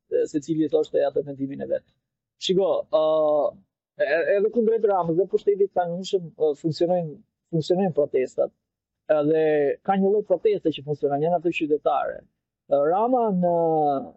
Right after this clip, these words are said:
në raport me protestat partiake nuk e ka problem fare, përkundrazi. Ti ke parë dhe shpesh herë tallet me to, nuk është se e di, sepse ata që kanë dalë aty nuk janë individ, po janë një lloj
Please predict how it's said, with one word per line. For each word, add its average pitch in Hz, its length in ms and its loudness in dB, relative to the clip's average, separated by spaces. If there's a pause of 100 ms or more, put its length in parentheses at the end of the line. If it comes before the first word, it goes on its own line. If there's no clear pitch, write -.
(120)
në 160 140 -2
raport 190 260 0
me 180 160 0
protestat 180 440 2
partiake 165 520 0
nuk 156 160 -2
e 156 80 -2
ka 156 140 2
problem 143 340 -4
fare, 147 240 0
përkundrazi. 143 680 -4
Ti 151 160 0
ke 143 100 -2
parë 151 240 0
dhe 156 80 4
shpesh 165 320 -2
herë 160 240 2
tallet 147 340 2
me 135 120 -8
to, 151 460 0 (600)
nuk 156 220 0
është 185 220 0
se 180 140 2 (180)
e - 100 2
di, 208 160 0
sepse 160 320 -2 (100)
ata 175 160 -2
që 208 160 -8
kanë 196 160 0
dalë 196 240 2
aty 196 220 0
nuk 175 160 -4
janë 180 300 0
individ, 156 460 -2
po 156 100 2
janë 151 160 0
një 151 120 2
lloj 160 120 0